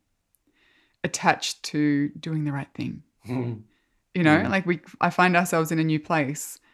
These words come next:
Speaker 1: and, you know, it takes a bit of time to figure out a place and, I don't know, just what, what the status quo is or what,
Speaker 2: I
Speaker 1: what's
Speaker 2: want
Speaker 1: okay
Speaker 2: you to
Speaker 1: and what's not.
Speaker 2: provide a,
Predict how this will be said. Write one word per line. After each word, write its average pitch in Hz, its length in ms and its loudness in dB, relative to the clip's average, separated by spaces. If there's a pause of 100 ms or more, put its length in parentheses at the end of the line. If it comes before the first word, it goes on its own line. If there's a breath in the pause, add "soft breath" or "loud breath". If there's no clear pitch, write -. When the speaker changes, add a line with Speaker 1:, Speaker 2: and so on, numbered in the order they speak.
(380)
Speaker 1:
and, - 220 0
you 554 80 -2
know, 254 80 8
it - 80 0
takes - 320 0
a 247 40 2
bit 226 120 4
of 240 80 0
time 247 340 6
to 185 100 -2
figure 165 280 2
out 147 240 6
a - 40 -20
place - 400 -12
and, 151 360 -4 (720)
I 214 80 -2
don't 143 160 -4
know, 185 60 -12
just 185 140 -12
what, - 240 -6
what 180 140 -10 (320)
the - 80 -14
status 165 320 -4
quo 196 240 -2
is 143 220 -2
or 147 180 -4
what, 160 240 -8 (420)
Speaker 2:
I - 60 2
Speaker 1:
what's 135 120 4
Speaker 2:
want 160 100 0
Speaker 1:
okay - 20 -4
Speaker 2:
you 151 60 4
to 175 140 4
Speaker 1:
and - 60 2
what's 113 120 10
not. 110 240 6
Speaker 2:
provide - 300 -4 (120)
a, 107 100 4